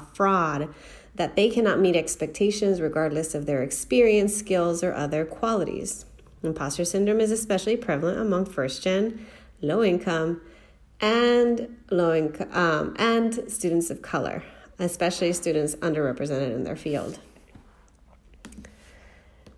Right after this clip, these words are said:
So what are some examples of imposter syndrome?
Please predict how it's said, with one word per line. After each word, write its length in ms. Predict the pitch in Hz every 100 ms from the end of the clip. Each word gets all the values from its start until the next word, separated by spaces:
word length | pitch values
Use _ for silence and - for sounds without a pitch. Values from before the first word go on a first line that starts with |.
| _ - - - -
So 260 | - 240
what 180 | 240 262
are 80 | 285
some 200 | 294 262
examples 520 | 214 185 175 214 233
of 100 | 254
imposter 440 | 254 254 254 -
syndrome? 500 | 247 262 240 247 240